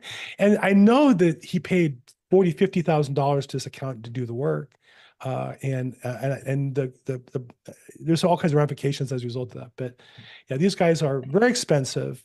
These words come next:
And, um, uh, you know, on the other hand, you know, there's legitimate cases. I, I interviewed somebody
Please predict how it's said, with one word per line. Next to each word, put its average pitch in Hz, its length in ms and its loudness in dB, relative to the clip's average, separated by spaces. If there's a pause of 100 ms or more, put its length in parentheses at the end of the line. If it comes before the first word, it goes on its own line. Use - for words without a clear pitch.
And, 135 460 -6
um, 131 420 -12 (580)
uh, 139 420 -10 (300)
you 135 120 -10
know, 135 200 -12 (100)
on 165 120 2
the 196 80 4
other 302 160 2
hand, 202 440 0 (360)
you 190 100 2
know, 185 60 6
there's 180 180 4
legitimate 190 380 2
cases. 214 480 -2
I, 147 80 -4
I 156 120 2
interviewed 214 340 2
somebody 170 340 -2